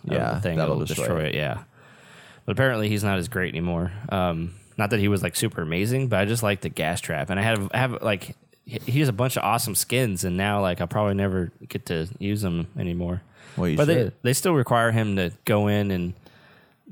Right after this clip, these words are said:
Speaker 1: for those, uh, dailies and weeklies.
Speaker 2: Yeah.
Speaker 1: It's like, play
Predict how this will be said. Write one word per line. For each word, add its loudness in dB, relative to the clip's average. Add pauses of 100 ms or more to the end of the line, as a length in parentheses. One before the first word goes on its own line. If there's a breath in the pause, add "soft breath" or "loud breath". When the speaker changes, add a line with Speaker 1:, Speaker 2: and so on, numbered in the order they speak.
Speaker 1:
for 0
those, 2
uh, 2
dailies 2
and 0
weeklies. -2
Speaker 2:
Yeah. 2
Speaker 1:
It's -2
like, -2 (160)
play 2